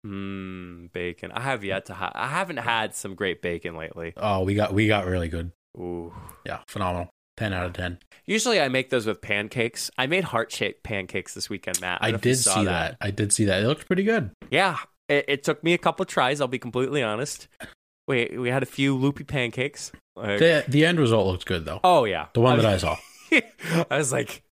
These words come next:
Speaker 1: "Take this one, put it on your <laughs> Instagram story." <laughs> But hey, pancakes are great. Um, but what also is great, Matt, is our recurring segment that we keep have going on to our final topic for today.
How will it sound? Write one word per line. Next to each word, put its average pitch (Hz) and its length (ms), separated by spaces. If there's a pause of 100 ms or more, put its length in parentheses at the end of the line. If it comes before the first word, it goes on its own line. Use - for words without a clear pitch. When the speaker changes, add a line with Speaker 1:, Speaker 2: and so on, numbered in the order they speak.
Speaker 1:
"Take 143 360
this 127 220
one, 110 220
put 135 180
it 135 200
on 160 120 (120)
your - 100 (100)
<laughs> 151 80
Instagram - 600
story." - 760
<laughs> - 440 (920)
But 113 120
hey, 92 240 (200)
pancakes 127 460
are 113 60
great. 101 400 (420)
Um, 90 560 (380)
but 117 240
what 135 160
also 160 400
is 113 120
great, 110 240
Matt, 104 280 (200)
is 110 520
our 107 360
recurring 131 380
segment 117 420
that 101 120
we 107 80
keep 113 200
have 113 220
going 107 220
on 101 240
to - 160
our 98 120
final 110 320
topic 113 320
for 120 140
today. 120 380